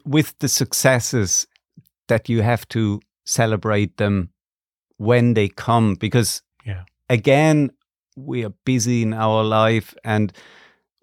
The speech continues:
Speaker 1: I even remember with Dunnes Stores, I'm like, "Oh, n-,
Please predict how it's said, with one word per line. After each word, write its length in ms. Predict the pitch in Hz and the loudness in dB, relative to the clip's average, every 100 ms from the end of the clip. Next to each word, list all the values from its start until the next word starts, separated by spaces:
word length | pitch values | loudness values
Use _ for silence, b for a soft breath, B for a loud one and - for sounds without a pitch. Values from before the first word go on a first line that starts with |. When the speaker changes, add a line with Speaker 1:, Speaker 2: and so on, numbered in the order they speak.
| _ - - _ - | _ -20 -20 _ 0
Speaker 1:
I 140 | 120 123 | 2 2
even 260 | 127 131 131 | 0 2 2
remember 460 | 113 113 123 123 113 | 2 2 4 4 4
with 460 | 107 117 104 - _ _ - | 4 0 0 -8 _ _ 0
Dunnes 280 | 120 110 | 2 2
Stores, 440 | - - 110 110 101 | 0 0 2 2 0
I'm 180 | 113 110 | -2 -4
like, 140 | - | -8
"Oh, 280 | 143 139 110 | -8 -8 -8
n-, 200 | 120 127 | -12 -14